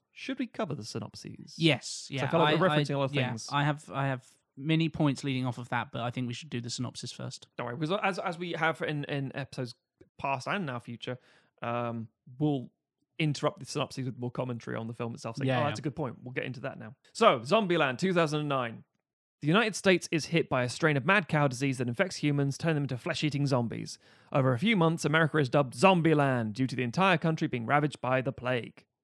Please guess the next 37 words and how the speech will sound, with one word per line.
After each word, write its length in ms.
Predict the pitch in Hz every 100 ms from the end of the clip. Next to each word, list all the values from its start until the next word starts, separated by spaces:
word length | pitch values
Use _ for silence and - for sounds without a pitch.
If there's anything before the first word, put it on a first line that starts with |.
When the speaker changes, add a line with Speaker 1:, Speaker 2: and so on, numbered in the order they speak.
| _ _ _
Speaker 1:
That's 220 | - 127 131
literally, 240 | 123 117
like, 100 | 117
the 80 | 110
opening 260 | 107 110
fucking 340 | 107 110 - 107
title 320 | 123 113 -
Speaker 3:
Yep, 180 | 123 120 - _
yep. 140 | 117 - -
Speaker 1:
sequence 280 | 135 -
bit. 240 | - - - _ _ _ _ _ _ _
A 40 | 131
young 220 | 180 262
student, 380 | - 202 202 151
okay, 140 | - -
I'm, 240 | 139 147 _ _ -
I'm 200 | 143 123 _ -
covering 300 | 180 156 147
over 200 | 143 131
a 20 |
huge 320 | 127 160 123
bit 180 | 156 127
here 160 | 117 117
considering 360 | 131 117 120 123
we 60 |
actually 220 | 123 -
see 160 | 127 135
a 80 | 123
lot 140 | 120
of 80 | 120
things 240 | 123 120 113
from 420 | 131 120 113 123 _ _ _ _
Jesse 240 | - 139 139
Eisenberg 600 | 131 131 123 120 120 - _ _ _ _ _
on 140 | 127 123
his 160 | 120
own 420 | 120 120 117 117